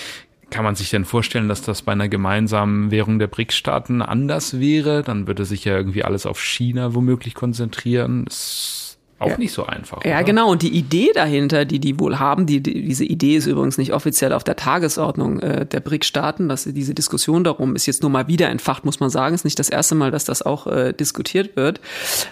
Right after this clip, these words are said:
Speaker 2: Aber, ähm, dann würde es wohl eine Währung geben, die sich eben an den, an dem Goldpreis orientiert, also daran gekoppelt ist. Also eben nicht an der Währung eines einzelnen Landes, sondern eben an einem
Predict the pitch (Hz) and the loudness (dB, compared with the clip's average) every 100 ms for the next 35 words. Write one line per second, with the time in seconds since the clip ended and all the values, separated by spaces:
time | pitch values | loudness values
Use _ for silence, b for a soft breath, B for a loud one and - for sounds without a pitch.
0 | - 156 165 156 151 147 - 156 160 160 | -4 0 2 4 4 4 4 4 4 4
1 | 143 196 269 226 202 180 147 143 160 240 | 4 2 2 2 2 2 2 2 2 2
2 | 220 220 226 226 214 190 202 202 - 196 | 2 2 2 2 2 0 0 -2 0 0
3 | 208 208 - 196 196 202 202 208 208 - | 2 0 -2 0 2 2 2 2 0 -2
4 | - 202 202 220 381 - 135 127 - 135 | 2 2 4 4 2 0 -4 -2 -2 -2
5 | - 127 123 131 87 156 156 185 254 226 | -2 -2 0 0 2 2 2 2 2 2
6 | 143 - - - 135 143 - 147 151 165 | 0 -2 -4 -4 -4 -4 -2 0 2 2
7 | 151 156 226 302 - - 143 135 147 165 | 4 4 4 4 0 -2 0 0 2 2
8 | 247 214 - 156 - 156 165 180 165 165 | 2 2 2 0 0 0 0 0 -2 0
9 | - 185 254 - - 151 147 190 226 330 | 2 2 2 0 -2 0 2 2 0 -2
10 | - 175 190 - - 156 151 | 0 0 0 -2 0 0 0